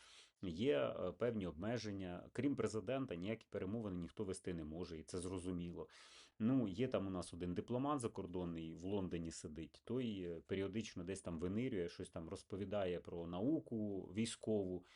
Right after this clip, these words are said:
Просто бред якийсь, як на мою точку зору. Договорився до того, що спочатку розповідав за технології, потім почав розповідати, що вся наука військова в Російській Федерації. Ну, просто реально тупо бред.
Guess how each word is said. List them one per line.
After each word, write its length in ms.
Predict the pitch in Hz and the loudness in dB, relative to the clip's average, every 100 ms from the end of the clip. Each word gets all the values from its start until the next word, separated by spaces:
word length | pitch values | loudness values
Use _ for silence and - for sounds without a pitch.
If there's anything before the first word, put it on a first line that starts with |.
| - - _ - | -20 -20 _ -2
Просто 340 | 110 117 - | 0 2 -2
бред 380 | 85 98 95 - | 0 0 0 -2
якийсь, 440 | 78 80 80 - 85 85 | -6 -8 -8 -12 -8 -6
як 180 | 87 | -4
на 80 | 90 | -2
мою 220 | 90 90 | -2 -2
точку 340 | 85 87 - 92 | -4 -8 -8 -4
зору. 520 | 127 147 95 90 92 | 0 2 2 -2 -6
Договорився 920 | 87 92 90 110 107 117 117 117 - | -10 -8 6 8 8 6 6 4 0
до 140 | 95 98 | -2 -2
того, 340 | 127 131 104 | 0 0 0
що 360 | 90 - 92 78 _ _ _ _ _ - - | -4 -4 -4 -4 _ _ _ _ _ -20 -16
спочатку 480 | - 98 110 - 104 | -8 0 0 0 -6
розповідав 460 | 98 95 92 98 | -6 -4 0 0
за 100 | 92 | -2
технології, 540 | 95 101 101 110 104 90 | -6 -6 -4 -2 -2 -4
потім 440 | 95 90 87 87 | -4 -4 -4 -6
почав 280 | - - 95 | -8 -2 -2
розповідати, 560 | 90 - 92 90 101 101 | -2 -6 -2 0 0 -2
що 140 | - | -12
вся 200 | - 101 | -4 -2
наука 300 | 90 95 92 | 0 -2 -4
військова 460 | 85 82 - 95 85 | -4 -6 -4 -2 -2
в 40 | |
Російській 400 | 80 - 90 - | -4 -8 -10 -12
Федерації. 580 | - 82 87 90 92 90 | -12 -8 -2 -2 -4 -6
Ну, 60 | 92 | -4
просто 280 | 135 - | -6 0
реально 280 | 95 101 135 | 2 4 2
тупо 320 | - 98 95 | 0 -2 0
бред. 400 | 92 80 76 - | 0 -2 -6 -12